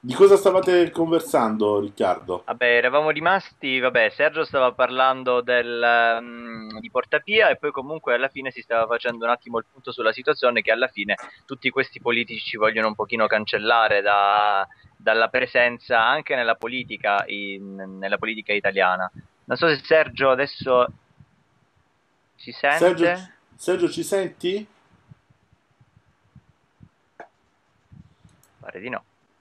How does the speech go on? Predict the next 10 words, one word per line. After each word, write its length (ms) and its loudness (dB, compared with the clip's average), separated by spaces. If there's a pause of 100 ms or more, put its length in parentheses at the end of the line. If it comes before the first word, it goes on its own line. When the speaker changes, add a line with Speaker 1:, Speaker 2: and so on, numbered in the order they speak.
(200)
Speaker 1:
Non 180 -6
ci 120 -12
sente, 460 -10
deve 180 0
avere 460 2
evidentemente 600 -6
dei 120 0
problemi 360 -4
di 100 -6
banda. 520 -6